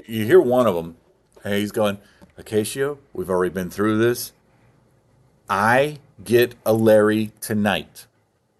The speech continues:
That was the agreement. You've already had her.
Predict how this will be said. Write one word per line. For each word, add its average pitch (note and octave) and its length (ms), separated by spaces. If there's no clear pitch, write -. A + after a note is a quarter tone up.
That A2 240
was B2+ 220
the D3+ 140
agreement. D3+ 640
You've E3 320
already F#3 360
had G3 220
her. - 180